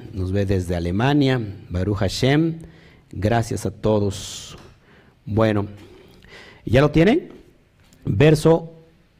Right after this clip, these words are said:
cuarenta y cinco. En su Torá, en su Biblia, eh, al español, lo lee así: "Estos son los testimonios,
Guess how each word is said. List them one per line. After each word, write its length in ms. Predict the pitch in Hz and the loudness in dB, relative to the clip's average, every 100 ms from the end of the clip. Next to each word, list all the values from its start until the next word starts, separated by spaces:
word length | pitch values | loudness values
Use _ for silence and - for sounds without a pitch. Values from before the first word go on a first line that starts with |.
| - | 2
cuarenta 460 | 135 135 135 131 | 6 6 4 0
y 60 | 120 | -2
cinco. 500 | - 95 85 - 98 - _ _ - _ _ _ _ - | -2 -4 -6 -8 -14 -20 _ _ -20 _ _ _ _ -4
En 140 | 107 | -4
su 320 | 101 117 110 113 | 0 0 0 2
Torá, 560 | 120 127 143 185 - - | 4 6 6 4 0 -4
en 160 | 98 | -4
su 180 | 95 101 | -2 -2
Biblia, 640 | 104 143 135 135 139 190 - - - - | 2 2 4 2 2 0 -6 -18 -16 -10
eh, 340 | 80 78 76 | -8 -8 -8
al 140 | 107 92 | -4 -4
español, 720 | - 104 104 110 139 185 - - - | -2 -4 -2 0 0 -2 -8 -16 -4
lo 140 | 92 | 0
lee 140 | 95 | 2
así: 380 | 98 98 151 113 - - - - | 0 0 -2 -2 -6 -20 -8 -4
"Estos 260 | 110 143 | 0 0
son 180 | 139 143 | 2 2
los 160 | 143 143 | 2 2
testimonios, 800 | 165 - 240 175 147 196 - | 0 2 2 4 4 0 -4